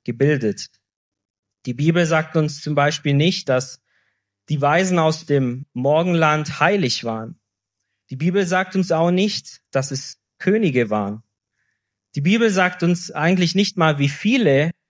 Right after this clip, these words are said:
Weise es waren. Aus der Tradition sagt man, dass es drei waren, weil sie eben drei Geschenke gebracht haben, Gold, Weihrauch und Myrrhe. Aber es steht nicht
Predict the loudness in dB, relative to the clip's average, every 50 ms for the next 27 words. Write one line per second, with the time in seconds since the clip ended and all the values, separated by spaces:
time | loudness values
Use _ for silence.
0 | _ _ _ _ 0 2 2 4 4 2 2 0 0 2 2 2 2 2 0 -4
1 | _ _ _ _ _ _ -8 -8 -8 -4 -2 0 2 2 2 0 0 -2 -4 -4
2 | -6 -8 -12 _ _ _ _ _ _ _ _ _ _ _ _ _ _ _ _ _
3 | _ _ _ _ _ -2 -2 -2 0 0 2 2 4 2 0 -2 -8 -12 -6 -2
4 | 0 0 2 0 -2 -4 -2 0 2 2 4 4 4 4 2 0 0 -4 _ _
5 | _ _ _ _ _ _ _ _ _ -14 -6 -2 0 0 0 0 -4 -4 0 2
6 | 2 2 2 2 0 -2 -4 -8 _ -2 -2 0 0 -2 -4 -6 -8 -4 0 2
7 | 2 2 2 2 2 2 2 2 2 2 2 2 2 2 2 0 0 -2 -2 -2
8 | 0 0 -2 -2 -2 0 0 2 2 0 -2 0 0 0 0 0 0 -2 -2 -2
9 | -2 -2 0 -2 -2 -2 -2 -8 -4 -2 0 0 0 0 -2 -2 0 2 2 2
10 | 0 -2 -4 -2 0 2 2 2 2 2 0 0 0 -2 -6 -6 -4 -2 0 2
11 | 2 2 0 0 -4 -10 _ _ _ _ _ _ _ _ _ _ _ _ _ _
12 | _ _ _ -2 0 2 2 0 0 0 0 0 0 0 0 0 0 0 0 -2
13 | -6 -14 -18 -20